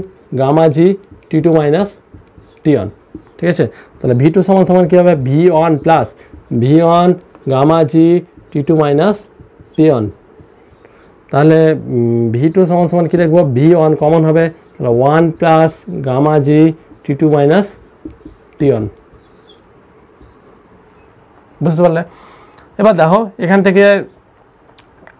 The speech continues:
একটু তোমাদের ফ্ল্যাশব্যাকে নিয়ে যাচ্ছি, ঠিক আছে? ফ্ল্যাশব্যাক,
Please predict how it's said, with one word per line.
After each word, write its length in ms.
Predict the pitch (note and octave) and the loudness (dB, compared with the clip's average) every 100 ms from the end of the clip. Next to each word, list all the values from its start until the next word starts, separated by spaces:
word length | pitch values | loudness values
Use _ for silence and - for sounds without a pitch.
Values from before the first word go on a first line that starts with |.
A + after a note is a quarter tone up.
| D#3+ | -6
একটু 120 | F3 F#3+ | -2 -2
তোমাদের 200 | G3 F#3+ F#3 | 0 0 0
ফ্ল্যাশব্যাকে 380 | F3+ E3 D#3 C3+ | -2 0 -2 -2
নিয়ে 100 | A2+ | -4
যাচ্ছি, 160 | G#2+ C3 | -4 -2
ঠিক 80 | E3 F3+ | 0 0
আছে? 120 | C3 - _ - | -2 -8 _ -4
ফ্ল্যাশব্যাক, 340 | E3 E3+ F#3 | -4 0 -4